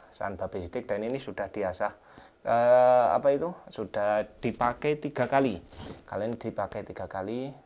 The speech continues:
cakep ya, cakep juga. Matanya kinclong ya, khas Babe Sidik.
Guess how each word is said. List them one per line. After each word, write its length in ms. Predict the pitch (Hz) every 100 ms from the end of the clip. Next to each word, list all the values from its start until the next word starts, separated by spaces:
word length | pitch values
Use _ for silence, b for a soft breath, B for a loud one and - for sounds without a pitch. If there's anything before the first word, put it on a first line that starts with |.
| _ _ -
cakep 240 | 98 123 -
ya, 160 | 95 95 - _ B B B -
cakep 220 | 104 - -
juga. 320 | - - 120 151 - _ _ _ _ _ _ _ _ _ _ B B B B B _
Matanya 480 | 107 104 107 110 117
kinclong 560 | 117 113 107 110 104 95
ya, 160 | 107
khas 400 | - 98 - -
Babe 240 | 101 92 95
Sidik. 400 | 104 - 104